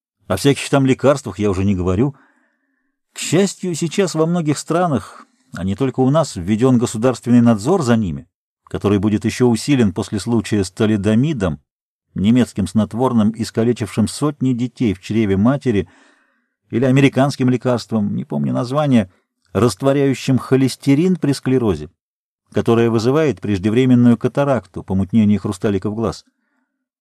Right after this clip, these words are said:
Не думайте, что это, так сказать, единичное увлечение, кратковременные сенсации,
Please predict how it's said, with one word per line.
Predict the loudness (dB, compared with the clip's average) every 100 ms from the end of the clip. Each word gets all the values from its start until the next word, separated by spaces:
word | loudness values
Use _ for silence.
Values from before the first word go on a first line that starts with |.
| _ _ _ _ _
Не | 2 2
думайте, | 4 2 2 0 -4
что | 0 0
это, | 2 0
так | -2 -4 -4
сказать, | -2 -2
единичное | -2 0 2 2 2 0 0
увлечение, | 0 0 0 0 2 0
кратковременные | 0 -2 0 0 2 2 2
сенсации, | 2 0 0 0 0 -2 -4 -4